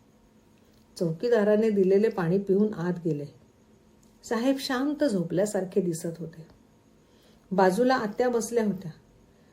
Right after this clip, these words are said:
मुलगा सून येऊ शकत नसल्याचे त्यांनी सांगितले. देहदानाचा संकल्प केला असल्यामुळे पुढचे सोपस्कार नव्हतेच.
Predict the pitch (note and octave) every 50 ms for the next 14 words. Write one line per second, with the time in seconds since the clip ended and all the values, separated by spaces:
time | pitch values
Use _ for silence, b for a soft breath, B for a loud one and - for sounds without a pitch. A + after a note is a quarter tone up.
0 | b b b G#3 G#3 G#3 G#3 G3+ A#3 B3+ C#4 C4+ - B3 B3 B3 A#3+ G#3+ G#3 A3
1 | G#3 - A3+ G#3+ - A#3 G#3 - G3+ F#3 - - F#3+ F3+ G#3+ G#3 - B3+ B3 -
2 | F3 D#3 E3 G3+ G#3 G3+ F3 E3 E3 F3+ F3 - F3 E3 D#3+ - - - - _
3 | _ _ _ _ _ _ _ _ _ _ _ _ - - - - - _ _ -
4 | F#3+ G3+ G#3 G3+ A#3+ D4 C#4+ D4 C4+ B3+ B3+ B3+ B3 - C#4 C#4 - A3+ G3 F#3
5 | F#3 G#3+ A#3 A3+ A#3 G#3+ G#3 - F#3+ F#3 G3 A3 G#3 F#3 - - F#3+ F#3 G3 G#3
6 | G3 E3 E3 - - b b b b b b b B3 B3 C4+ - - D#4+ D#4 D#4
7 | B3 G3+ G3+ A#3+ A#3+ - - - A#3+ A#3+ A3+ G3 F3 F#3 F#3+ - E3 - - -
8 | -